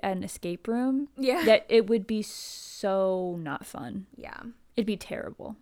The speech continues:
Speaker 2: But she ends up turning, or she has everyone turn their headlamps off, which reveals some light, but it's coming from underwater, like,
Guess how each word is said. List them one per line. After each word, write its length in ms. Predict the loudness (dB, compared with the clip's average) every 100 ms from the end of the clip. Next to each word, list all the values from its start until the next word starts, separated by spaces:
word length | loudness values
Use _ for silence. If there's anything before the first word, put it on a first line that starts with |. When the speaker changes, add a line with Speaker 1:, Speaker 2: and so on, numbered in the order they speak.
| _ _ _ _
Speaker 2:
But 420 | -10 0 0 0 -4
she 400 | -10 -8 -4 -2
ends 240 | -2 -4 -4
up 180 | -6 -8
turning, 800 | -12 -8 -6 -6 -6 -6 -6 -6
or 100 | -6
she 140 | -6
has 160 | -6 -4
everyone 420 | -4 -4 -6 -6
turn 220 | -10 -12
their 100 | -12
headlamps 580 | -12 -12 -12 -12 -14 -16 -18 -18
off, 160 | -18
which 220 | -16 -14 -10
reveals 520 | -8 -6 -6 -8 -16 -16 -14
some 340 | -12 -12 -12
light, 460 | -8 -6 -6 -8 -4
but 140 | -4 -2
it's 260 | -8 -8 -12
coming 340 | -8 -4 -4
from 380 | -4 -8 -10 -8
underwater, 800 | -6 -6 -6 -12 -10 -6 -6 -8 -10
like, 200 | -10